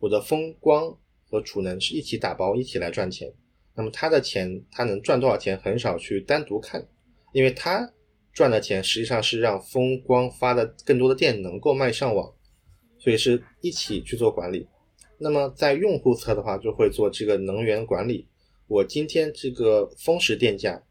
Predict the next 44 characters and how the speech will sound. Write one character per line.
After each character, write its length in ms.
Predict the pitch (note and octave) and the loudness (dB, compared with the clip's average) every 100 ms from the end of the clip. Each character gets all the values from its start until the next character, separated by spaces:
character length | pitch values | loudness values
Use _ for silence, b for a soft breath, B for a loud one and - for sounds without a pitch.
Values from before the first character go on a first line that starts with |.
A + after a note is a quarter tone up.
| _ - | _ -18
啊， 160 | F#2+ - | -12 -4
我 180 | G2 | -2
少 260 | G#2 - D#2+ | -2 -2 2
用， 300 | B2+ B2+ - _ _ _ _ _ _ | 2 2 -4 _ _ _ _ _ _
我 100 | G#2 | -6
们 160 | G2 G2 | -4 -2
是 160 | B2+ | 2
用 180 | A#2+ A2 | 4 2
峰 260 | - E3+ F#3+ | 0 -4 -2
谷 180 | D#3 A2 | -4 -2
电 200 | G#2+ F#2 | -2 0
价 200 | G2+ F#2 | -2 -4
去 160 | A#2+ | -6
储 200 | - G2+ | -6 -6
能。 260 | F2 D#2 E2 _ _ _ - | -6 -8 -12 _ _ _ -2
那 60 | |
么 100 | B2+ | 0
这 140 | B2 G3 | 4 4
个 60 | |
的 60 | B2 | 4
话 180 | A2 G#2 | 2 0
是 180 | A2+ | -4
减 320 | A2 - G2 A#2+ | -4 -2 0 0
少 220 | - F2 | 0 -2
它 240 | - G2+ | -2 -2
的， 260 | G2 G2+ F2 | 2 2 0
呃， 260 | F2+ F#2 F2 | -2 -4 -2
电 200 | - C3 | 2 2
费， 300 | B2 E3 - _ | 2 0 -2 _
这 160 | - D#3 | -6 0
个 120 | A#2+ | 2
也 140 | G2 | 2
是 180 | E2+ B2 | 0 -2
目 140 | A#2 A2 | -2 -2
前 180 | F2+ | -2
看 200 | F2+ A2+ | -4 -4
到 100 | G2+ | -2
的 100 | F#2+ | 0
一 80 | F#2 | -2
个 420 | E2+ G2+ F#2 E2 - | -2 0 0 -2 -6
运 160 | G#2+ G2 | -4 -4
营 80 | |
模 160 | F#2 E2 | -4 -4
式。 300 | E2+ A2 | -4 -4